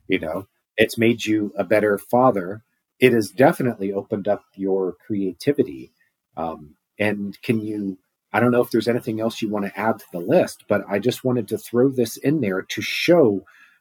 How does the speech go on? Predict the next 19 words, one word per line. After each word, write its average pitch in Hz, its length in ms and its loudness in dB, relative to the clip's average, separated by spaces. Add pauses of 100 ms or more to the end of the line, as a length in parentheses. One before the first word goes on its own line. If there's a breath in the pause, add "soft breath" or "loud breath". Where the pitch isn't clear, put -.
what 156 340 4
these, 156 480 -4 (100)
you've 139 320 0
just - 240 2
shared 147 380 2
three 165 200 -2
dreams 143 440 -4
with 117 220 -2
us 113 320 -2
over 120 340 0
a 98 40 -6
span 135 500 -4
of 110 220 -6
time 113 440 -2 (320 soft breath)
that 113 120 2
has 107 120 2
shown 143 560 0
your 160 260 2
evolution 120 800 -2